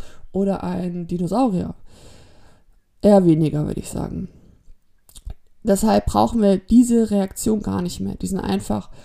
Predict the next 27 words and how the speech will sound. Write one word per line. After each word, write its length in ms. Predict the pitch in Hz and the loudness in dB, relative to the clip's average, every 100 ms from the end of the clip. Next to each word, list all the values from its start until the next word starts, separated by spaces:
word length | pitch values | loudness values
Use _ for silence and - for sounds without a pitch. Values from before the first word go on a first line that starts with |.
| - | -16
von 160 | - 190 | -8 0
ganz, 220 | 196 226 | 0 0
ganz 220 | 196 180 | -2 -4
früher, 420 | - - 240 240 196 | -6 -2 0 0 0
wo 100 | 175 | 0
wir 100 | 175 | -2
noch 180 | 170 | -4
auf 140 | - - | -8 -6
Jagd 300 | - - - | -6 -6 -6
waren, 260 | - 208 - - - | -4 -4 -8 -12 -4
waren 220 | 185 185 | -2 0
die 220 | 180 170 - _ | 0 -2 -8 _
ü-, 80 | 170 | -4
überlebenswichtig. 1040 | - 180 180 190 190 - - - 190 - _ | 2 4 6 6 2 -6 -12 -12 -14 -20 _
Mittlerweile 500 | - 196 202 196 180 | -6 0 2 2 0
ist 140 | 170 - | -2 -2
Stress, 540 | - 190 190 - - - - - - - - - - | -2 -2 -4 -8 -18 -20 -20 -20 -20 -20 -20 -20 -6
ja, 560 | 175 165 170 170 170 - _ | -2 2 2 2 -2 -8 _
mh, 460 | - 180 180 180 165 - - | -6 -2 0 -2 -4 -8 -4
nicht 240 | 190 190 | -2 0
mehr 140 | 190 156 | 0 0
überlebenswichtig. 880 | 160 147 156 165 - - - - - | 0 0 0 -4 -6 -8 -8 -10 -10
Wir 80 | |
können 360 | - 190 202 202 - | -2 0 0 -4 -6
ohne 220 | - 165 | -4 -4
Stress 280 | - - 175 | -4 -8 -6
leben. 280 | 165 175 - | -6 -6 -10